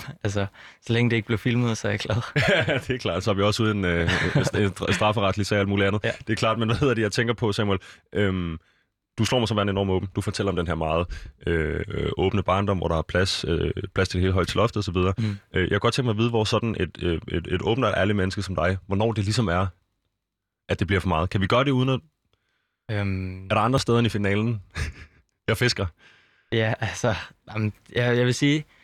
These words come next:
Speaker 1: at, øh, nogle gange, så jeg tror, alle mindst én gang har været sådan, "Ej, come on. Behøver du at filme det her? Kan vi ikke godt bare lige gøre et eller andet," hvor at man så har været sådan lidt, endt med at bare sige ja alligevel. <laughs>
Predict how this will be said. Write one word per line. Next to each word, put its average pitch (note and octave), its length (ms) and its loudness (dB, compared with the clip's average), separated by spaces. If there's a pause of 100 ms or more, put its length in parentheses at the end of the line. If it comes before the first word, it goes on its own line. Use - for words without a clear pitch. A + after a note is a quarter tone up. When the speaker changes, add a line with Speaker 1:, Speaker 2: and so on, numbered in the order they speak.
(480)
Speaker 1:
at, A#2+ 240 -2
øh, A2 180 4
nogle B2+ 240 4
gange, G#2+ 280 2
så A2+ 200 -2 (120)
jeg A2+ 140 -2
tror, A#2 260 0 (200)
alle B2+ 460 0
mindst - 520 -4 (160)
én A2+ 160 2
gang G#2 280 -6
har G#2 100 -6
været G2+ 160 -2
sådan, G2+ 260 -4 (340)
"Ej, - 80 -12 (100)
come G2 360 0
on. F#2 160 -4 (1120)
Behøver A#2 280 4
du G#2+ 60 0
at F#2+ 60 0
filme G#2 220 2
det G#2 80 2
her? G2 160 0 (340)
Kan G#2+ 120 0
vi G#2 60 2
ikke G2+ 120 -2 (300)
godt G#2 200 -2
bare G2 180 -2
lige G2+ 320 0 (460)
gøre G2+ 120 2
et G2 40 4
eller F#2 160 0
andet," G2 160 2
hvor G2 180 0
at - 220 -4 (360)
man G2+ 180 0
så G#2 120 -2
har F#2+ 120 0
været F#2+ 180 -2
sådan - 200 -12
lidt, - 100 -18 (920)
endt G#2+ 220 2
med G2+ 80 4
at F#2+ 60 2
bare G2+ 160 0
sige G#2 220 0
ja G2+ 60 2
alligevel. G#2 360 0
<laughs> - 100 -10